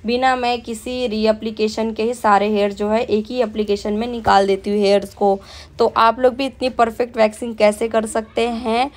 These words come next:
आगे मैं आप लोग को समझाऊँगी। तो सबसे पहले हमने वैक्स को वैक्स हीटर में ले लिया है। ये मैंने liposoluble जेल वैक्स लिया है, रिचअप ब्रांड का है। इसका लिंक मैं आप लोगों को डिस्क्रिप्शन बॉक्स में डाल दूँगी,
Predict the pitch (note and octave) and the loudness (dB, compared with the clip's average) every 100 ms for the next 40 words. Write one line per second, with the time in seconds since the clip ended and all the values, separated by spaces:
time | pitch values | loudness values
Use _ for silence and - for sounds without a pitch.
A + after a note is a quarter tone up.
0 | - - - G#3+ G3+ G3+ G3+ G3 G3 G#3 | -18 -12 0 2 2 2 2 0 0 -4
1 | A#3+ B3 G#3+ G3 G3+ F#3+ F#3+ G3 G3 A3+ | -4 -2 -2 0 0 -2 -2 -4 -4 -6
2 | A#3+ A3+ C4 B3+ A3+ A#3+ A3+ G#3+ G#3+ G3+ | -6 -4 0 2 2 2 0 0 2 2
3 | G3 - - A#3 D4 - - - G#3 G#3 | 0 -4 0 2 2 -4 -6 0 2 2
4 | G#3+ G#3 G#3+ G#3 G#3 G#3 G#3+ G#3+ A3+ A#3+ | -4 -2 0 0 2 0 2 2 2 2
5 | B3+ G#3+ C4+ C#4 B3 A#3+ A3+ G#3+ G#3+ A3+ | 0 0 -2 0 0 -2 -4 -4 -4 -6
6 | A3+ A3 G#3+ G#3+ A3 G#3 G#3 G#3+ G#3 G#3 | -2 -2 0 0 0 0 -2 2 0 0
7 | - A3+ G#3+ G#3 A3 A3 A3 D4 - - | -4 -2 2 2 2 2 4 2 -4 -14
8 | - A3 A3 C4 B3 A3+ A3+ A3 A3 A#3 | -4 -4 0 0 0 2 2 2 0 2
9 | A#3+ A#3+ A#3 B3 A#3 G#3+ G#3+ A3+ A3 A3 | 2 2 4 2 0 -4 -4 0 0 0
10 | C4 C4 B3+ A#3+ A#3 A#3+ A#3+ B3 A#3 A3 | -2 -2 2 2 2 -2 0 0 0 -6
11 | - A#3+ A3+ - A#3+ A3 G#3+ A#3 A3 G#3 | -8 -6 -4 -6 0 2 0 -2 2 4
12 | G#3+ G#3+ A3 A#3 E4+ | 4 2 -2 -2 -6